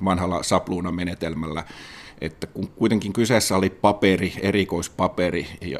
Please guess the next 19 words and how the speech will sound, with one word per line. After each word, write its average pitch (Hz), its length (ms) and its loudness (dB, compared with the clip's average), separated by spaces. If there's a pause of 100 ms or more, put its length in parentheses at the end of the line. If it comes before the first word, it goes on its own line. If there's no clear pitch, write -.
joka 87 220 -4
kulki 92 340 0
siellä 87 240 0
koneessa, 90 580 0
niin 87 180 -4
siinä 92 240 0
tuli 92 220 0
ongelmia. 92 440 2
Muun 98 200 2
muassa 98 220 -2
talvella 98 480 4
saattoi 87 340 -4
käydä 87 240 -2
sillä 95 280 0
tavalla, 85 260 -4
että 101 140 -4
se - 40 -2
sähköistyi - 640 0
se, - 140 -6